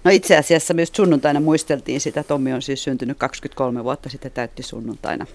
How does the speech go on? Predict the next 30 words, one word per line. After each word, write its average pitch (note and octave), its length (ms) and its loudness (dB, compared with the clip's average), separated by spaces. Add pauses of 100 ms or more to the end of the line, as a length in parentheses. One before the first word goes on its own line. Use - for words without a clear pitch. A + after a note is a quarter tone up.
(320)
sunnuntaina D3 500 -6
vuosia G#3 360 2
ja E3+ 60 2
me E3+ 100 2
muisteltiin, C#3+ 640 -2
että C3+ 220 -8
mitä D3+ 200 0
siitä B2 300 -6
muistaa. B2+ 580 -4 (580)
Tommi F#3+ 220 0
syntyi E3+ 280 -2
kolme E3+ 280 2
viikkoa C3 360 -4
etuaikaisena E3 840 -2 (960)
naisten E3+ 460 0
klinikalle. D3+ 460 -2
Me D3 100 2
ehdittiin D3 320 -4
olla C3+ 100 -2
mun C#3+ 140 -2
mieheni C3 340 -4
kanssa B2+ 320 -6
kolme B2 320 -2
varttia - 520 -8 (600)
klinikalle E3 500 0
ja A#2+ 80 -2
Tommi A#2 300 -4
oli G#2 120 -6
syntynyt. - 500 -12 (1000)
Ja C3 200 -2